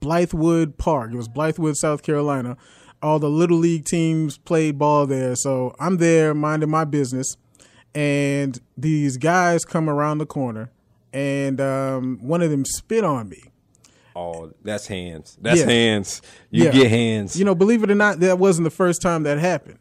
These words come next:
Speaker 1: You know, somebody actually spit in my food. They blew their nose in a burger of m-, that I was gonna eat. Thankfully, something told me to check the burger, and I didn't, and I, I didn't eat it, but I almost did.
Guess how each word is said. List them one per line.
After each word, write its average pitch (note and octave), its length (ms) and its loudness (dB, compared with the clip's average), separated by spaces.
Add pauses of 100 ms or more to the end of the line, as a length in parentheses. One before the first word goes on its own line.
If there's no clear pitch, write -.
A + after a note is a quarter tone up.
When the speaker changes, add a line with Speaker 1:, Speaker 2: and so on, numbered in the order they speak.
Speaker 1:
You C3 100 -8
know, C#3 140 -4
somebody E3 380 0
actually D#3 340 -2
spit E3 320 -4
in D#3 300 -4
my C#3 180 -4
food. F#3 380 -2
They C#3+ 120 -2
blew D#3 260 0
their D#3 120 2
nose E3 380 0
in C#3+ 80 -2
a B2+ 40 -4
burger D3+ 440 -2
of C3 120 -2
m-, C3 80 -6 (180)
that C3+ 180 -4
I C#3 60 -2
was B2+ 160 -6
gonna C#3 200 -4
eat. D3 260 -2 (500)
Thankfully, D#3+ 400 0
something D3+ 340 -2
told D#3+ 240 2
me D3 80 0
to C#3 80 -4
check D3+ 260 -4
the C3 80 -10
burger, D3 400 2
and C3 100 -4
I C3 60 -6
didn't, D3+ 300 0
and C3+ 100 -6
I, C3 220 -8
I B2+ 140 -10
didn't C#3+ 200 -4
eat F3 140 0
it, C#3 40 -4
but C3+ 140 -2
I C#3+ 40 -2
almost D3+ 400 -2
did. E3 320 2